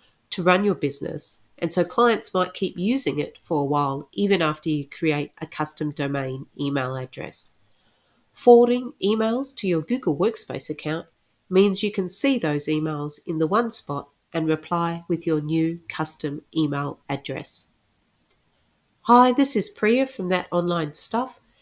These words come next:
and I help small business owners with usable and practical advice for their Google Workspace setup. So let's get started.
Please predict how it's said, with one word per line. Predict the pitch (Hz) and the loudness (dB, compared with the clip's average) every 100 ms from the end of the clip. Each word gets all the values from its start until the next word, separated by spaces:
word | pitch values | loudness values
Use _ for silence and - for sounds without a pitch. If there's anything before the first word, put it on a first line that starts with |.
| _ - | _ 0
and | 202 | 4
I | 202 | 4
help | 190 170 | 2 2
small | - 247 277 | 2 4 2
business | 269 165 - 165 - - | 2 0 0 0 0 0
owners | 175 160 165 160 - | -2 0 -2 -2 -4
with | 147 | -4
usable | 214 240 202 208 214 - | 0 0 0 -2 -2 -8
and | 156 147 | -10 -6
practical | - - - - | -8 -8 -10 -4
advice | 151 143 139 147 - - _ _ _ | -4 -4 -6 -4 -4 -8 _ _ _
for | 220 | 2
their | 220 220 | 6 6
Google | 190 156 160 | 4 2 0
Workspace | 147 143 - - 131 135 | -2 0 0 0 -2 -2
setup. | - 151 - 123 - _ _ _ _ _ _ _ _ _ | -2 0 0 -2 -14 _ _ _ _ _ _ _ _ _
So | - 175 165 262 220 | 4 6 6 2 2
let's | 156 - - | 0 2 0
get | 151 | 4
started. | - 151 156 160 131 | 4 4 0 -2 -6